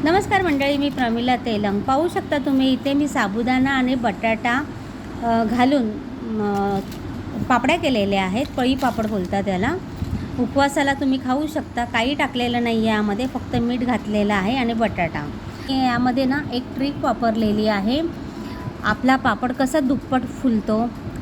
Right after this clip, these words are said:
त्यासाठी. आणि व्हिडिओ स्किप करू नका, पूर्ण बघा, म्हणजे तर तुम्हाला ते कळेल ना. आता मी ह्या पापड्या कशा बनवल्या आणि किती प्रमाण घेतलेलं आहे आणि साबुदाणा बटाटा किती घेतलेला आहे,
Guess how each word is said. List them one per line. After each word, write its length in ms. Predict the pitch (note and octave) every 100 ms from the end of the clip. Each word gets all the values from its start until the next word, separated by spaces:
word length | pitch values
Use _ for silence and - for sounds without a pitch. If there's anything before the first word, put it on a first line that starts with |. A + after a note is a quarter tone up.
| -
त्यासाठी. 680 | A#3+ A#3+ B3+ A3+ - A#3+ C#4+ - - - A3+
आणि 220 | B3 C#4+
व्हिडिओ 340 | C4 B3 C#4+
स्किप 380 | D4 - D#4 -
करू 220 | D4+ C#4+
नका, 280 | C#4+ C#4 C#4+
पूर्ण 420 | C#4+ C4+ B3 C4
बघा, 320 | A#3 G3 F#3
म्हणजे 220 | G3+ A3+ C4+
तर 140 | D4+ D#4
तुम्हाला 400 | D#4 C4 C4 C4
ते 140 | C4+
कळेल 380 | C4 A#3 G#3+ A3+
ना. 120 | E4+ A#3 - - - - -
आता 220 | G#3+ C4+
मी 180 | C4+ D4
ह्या 120 | C#4+
पापड्या 500 | C4+ B3 G3+ A3+ A3+ C4 - - - - - - - -
कशा 260 | C4+ - E4
बनवल्या 640 | D4+ C4+ A#3+ A3+ A3 G#3+ G#3+ - - - - - - -
आणि 160 | A#3 C4
किती 260 | C#4 D4
प्रमाण 500 | D#4 D#4 C4 B3 C4+
घेतलेलं 420 | C4+ B3 - A3+ A3+
आहे 100 | A#3+
आणि 100 | B3
साबुदाणा 600 | B3+ G3+ A#3+ C4 C4 C4+
बटाटा 300 | B3+ B3 C4+
किती 300 | C4+ C4+ C4+
घेतलेला 460 | A#3 - G#3 G3+
आहे, 280 | F#3+ G3+